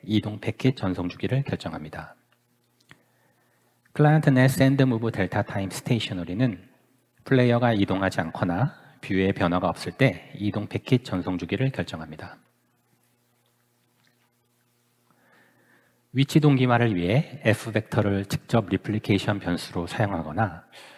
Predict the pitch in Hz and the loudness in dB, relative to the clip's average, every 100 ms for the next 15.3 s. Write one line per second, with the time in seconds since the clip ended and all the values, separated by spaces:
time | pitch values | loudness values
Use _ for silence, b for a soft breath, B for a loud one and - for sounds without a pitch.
0 | B B - 110 - 117 123 117 143 135 | B B -4 -2 0 0 2 2 4 4
1 | 123 - 113 110 113 131 117 113 113 95 | 2 0 0 0 0 0 2 0 0 -2
2 | 90 104 82 - 90 113 87 b b b | -2 -2 -4 -8 -4 -4 -6 b b b
3 | b b b b 120 110 135 135 - 113 | b b b b -2 2 4 4 4 2
4 | 104 170 - 104 - - 117 123 107 104 | 2 0 0 -2 0 -2 0 0 0 0
5 | 98 90 90 90 - 85 78 80 113 135 | 2 2 0 -2 -4 -6 -6 -6 -4 -6
6 | - - 143 - 123 127 - 90 - - | -8 -2 0 2 0 0 -2 -6 -4 -8
7 | - 78 - - _ _ _ _ _ _ | -10 -12 -14 -18 _ _ _ _ _ _
8 | _ b b b _ _ _ b b b | _ b b b _ _ _ b b b
9 | 120 110 120 127 110 104 104 110 104 104 | 2 4 6 4 4 0 4 6 4 2
10 | 92 85 - 123 - - _ - 90 92 | 0 0 -2 -4 -6 -18 _ -2 0 2
11 | 101 98 - - 120 120 113 95 92 87 | 0 -4 -2 0 2 2 0 -2 -2 -4
12 | - 85 73 82 85 107 - _ b b | -4 -6 -8 -10 -6 -6 -8 _ b b
13 | b b - 139 135 104 104 113 120 110 | b b 4 6 6 2 -2 -2 -2 0
14 | 104 - 117 117 110 104 107 82 - 78 | 0 0 -2 -2 -6 -4 -4 -4 -6 -8
15 | 85 110 | -8 -10